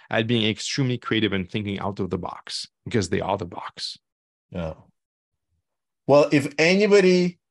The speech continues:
Speaker 2: needs to create a large language model on growth, it's Guillaume. Guillaume, thank you so much for coming over.
Speaker 1: Thank you, Alex.
Speaker 2: Uh,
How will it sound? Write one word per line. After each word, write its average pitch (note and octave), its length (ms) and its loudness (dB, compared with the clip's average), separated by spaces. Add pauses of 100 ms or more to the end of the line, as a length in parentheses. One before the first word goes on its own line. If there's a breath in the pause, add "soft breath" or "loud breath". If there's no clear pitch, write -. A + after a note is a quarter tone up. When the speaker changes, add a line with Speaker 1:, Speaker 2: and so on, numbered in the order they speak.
(140)
Speaker 2:
needs D3 280 2
to E3 80 -2
create C#3 420 2
a A#2 300 0 (260)
large C#3 380 2
language C#3 300 2
model A#2 840 -2
on A2 220 -8
growth, G#2 540 0
it's A2 380 -6
Guillaume. A2+ 560 2
Guillaume, A#2+ 280 2
thank D3 200 0
you E3 60 -2
so D#3+ 180 2
much C3 260 0
for C3+ 120 -10
coming A#2+ 380 -4
over. G#2+ 200 -2
Speaker 1:
Thank C3 220 2
you, B2+ 120 4
Alex. G#2 460 2
Speaker 2:
Uh, A#2+ 140 0